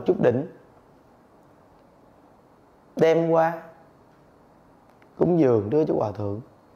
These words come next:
để trả tiền xây dựng cho người ta. Nên từ nơi đó mà cực lực nhiệt tình hết mình bằng cả tấm lòng của mình. Nên mong đại chúng siêng năng niệm Phật, mọi người đều biết trân quý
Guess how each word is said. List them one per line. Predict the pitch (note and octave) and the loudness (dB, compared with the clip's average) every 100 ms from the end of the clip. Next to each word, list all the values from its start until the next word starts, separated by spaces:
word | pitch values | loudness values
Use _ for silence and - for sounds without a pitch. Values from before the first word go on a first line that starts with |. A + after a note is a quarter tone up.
| _ _ _ _ - | _ _ _ _ -4
để | |
trả | B2 C3 | 0 -2
tiền | C3 B2+ | 0 -2
xây | A2 D3+ | 0 -2
dựng | C#3 A2 C3+ | -2 -2 -6
cho | D3+ | -10
người | C3 | -12
ta. | C3+ - - _ _ _ _ _ _ _ _ _ _ _ _ _ _ | -14 -16 -20 _ _ _ _ _ _ _ _ _ _ _ _ _ _
Nên | G#3 G3+ | 0 4
từ | F3 | 4
nơi | E3 F#3 | 4 4
đó | G3+ A#3 - | 4 2 0
mà | D#3 D3 C#3 C#3 - _ _ _ _ _ _ | -2 -4 -6 -14 -20 _ _ _ _ _ _
cực | - F#3 F#3 | 0 2 2
lực | F#3 E3+ | 2 2
nhiệt | F3 E3+ | 0 2
tình | F#3 D#3+ | 2 2
hết | D#3 B3+ - | 2 0 2
mình | E3+ C#3+ | 2 2
bằng | D3 C#3 | 0 0
cả | C#3 C#3 - | 0 0 0
tấm | A3+ | 0
lòng | F#3+ A#2+ A2+ | 0 0 -4
của | D3+ | -4
mình. | D3 A#2 | -4 -6
Nên | C#3+ F#3+ | -2 0
mong | F#3+ G3 | 0 -2
đại | A#2+ | -4
chúng | A#2+ E3+ G#3+ - - _ _ _ _ _ _ _ _ _ _ | -2 -2 -4 -10 -20 _ _ _ _ _ _ _ _ _ _
siêng | - F#3+ | 0 0
năng | F#3+ F#3+ | 2 -2
niệm | B2 A#2 | -2 -2
Phật, | A2+ A2 G2+ - _ _ _ | -6 -8 -10 -16 _ _ _
mọi | A#2+ A#2+ | -2 0
người | E3 D3 A#2 A2 | 2 2 2 2
đều | A#2+ A2 G#2 A#2+ - - | 0 0 -4 -12 -16 -2
biết | F3 F#3+ | 0 0
trân | - F#3 | -2 0
quý | F3+ F#3+ | 2 2